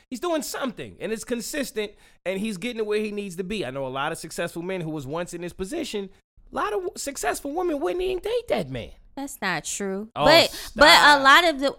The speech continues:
Speaker 2: okay, I will say this. A lot of women, if a man is at U P S or if that's what he's doing and that's his career, a lot of women would look at it as like, okay, if that is his career and that's where he's at and that's what he wants and that's just it, okay, great.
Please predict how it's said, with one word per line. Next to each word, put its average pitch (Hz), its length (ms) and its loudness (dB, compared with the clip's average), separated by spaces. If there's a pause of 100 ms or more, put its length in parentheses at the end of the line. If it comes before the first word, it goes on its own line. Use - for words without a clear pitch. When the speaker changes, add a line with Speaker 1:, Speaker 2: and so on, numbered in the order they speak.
Speaker 2:
okay, 277 240 2
I 220 120 2
will 233 200 0
say 247 180 -4
this. 185 360 -4 (300)
A 226 100 4
lot 233 280 2
of 226 140 0
women, 220 500 -4 (380)
if 233 260 -2 (100)
a 220 100 -2
man 226 320 -4
is 226 100 -4
at 226 300 -2
U 220 260 -6
P 240 220 -6
S 240 180 -4
or 208 80 -2
if 185 80 -8
that's 214 220 0
what 220 100 -6
he's 214 220 -8
doing 226 260 -6
and 190 160 -6
that's 214 240 -4
his 247 160 -6
career, 269 540 -6 (400)
a 220 120 2
lot 240 220 2
of 269 100 0
women 254 300 -2
would 226 160 -2
look 220 300 -4
at 214 140 0
it 190 320 -6
as 202 200 -6
like, 185 400 -2
okay, 208 340 -4 (280)
if 311 240 -2
that 277 200 4
is 262 220 -4
his 285 160 -6
career 233 240 -4
and 190 80 -4
that's 185 160 -4
where 214 120 -6
he's 214 580 -12
at 190 200 2
and 180 120 -6
that's 190 160 -2
what 190 100 -6
he 190 80 -8
wants 185 240 -4
and 170 100 -8
that's 165 180 -6
just - 200 -10
it, 381 180 -2
okay, 208 280 -2
great. 165 340 -4